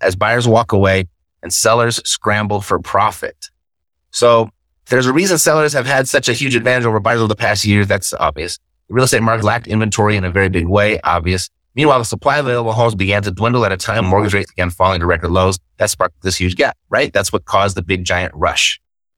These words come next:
Everyone thinks it was, like, because of covid or something. We just didn't have, we haven't built enough houses in the last ten years. And I guess indirectly it could have been because of covid because we dropped the interest rates so low to keep the economy going. Could have been a better idea to, to keep businesses open,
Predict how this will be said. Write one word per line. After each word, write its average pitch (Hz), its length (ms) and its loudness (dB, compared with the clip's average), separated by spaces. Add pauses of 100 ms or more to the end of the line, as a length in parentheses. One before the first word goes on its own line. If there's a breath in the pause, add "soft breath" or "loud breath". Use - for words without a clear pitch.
(160)
Everyone 101 200 -2
thinks 101 180 -2
it 98 80 4
was, 90 160 4
like, 87 200 0
because 82 300 -2
of 80 80 -2
covid 87 320 0
or - 80 2
something. - 300 -2 (260)
We 92 60 0
just 98 120 -2
didn't 113 200 -2
have, 110 180 -2
we 95 100 -2
haven't 113 260 0
built 110 200 0
enough 92 220 0
houses 95 340 0
in 87 60 2
the 85 80 0
last 90 240 -2
ten 92 160 2
years. 107 260 2 (420)
And 90 360 -2
I 107 80 0
guess 123 200 0 (120)
indirectly 117 500 2
it - 60 -4
could - 80 -4
have 92 80 0
been 92 120 2
because 85 280 -2
of 78 100 -10
covid 82 300 0
because 82 320 0
we 82 80 2
dropped 82 300 -2
the - 120 -12
interest - 260 -2
rates - 200 -2
so 80 100 0
low 85 220 2
to 80 260 -6
keep 87 200 -4
the 80 100 -4
economy 78 420 -2
going. 78 460 0 (400)
Could - 140 0
have 73 80 -2
been 82 100 -2
a 78 160 0
better 78 260 2
idea 78 360 0
to, 76 180 -2
to 73 180 -4
keep - 260 -8
businesses 95 440 0
open, 73 400 -4